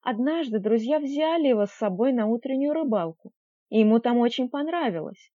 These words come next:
Кто не испытал умиротворения, охватывающее человека у реки,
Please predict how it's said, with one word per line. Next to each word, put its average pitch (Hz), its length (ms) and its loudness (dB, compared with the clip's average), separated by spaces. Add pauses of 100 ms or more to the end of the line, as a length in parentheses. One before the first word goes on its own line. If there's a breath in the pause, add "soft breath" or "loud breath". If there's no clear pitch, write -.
(500)
Кто - 220 -4
не 202 160 0
испытал 285 520 -6
умиротворения, 185 960 -4 (200 soft breath)
охватывающее 175 920 -6
человека 170 580 -6
у 170 120 -8
реки, 214 440 -8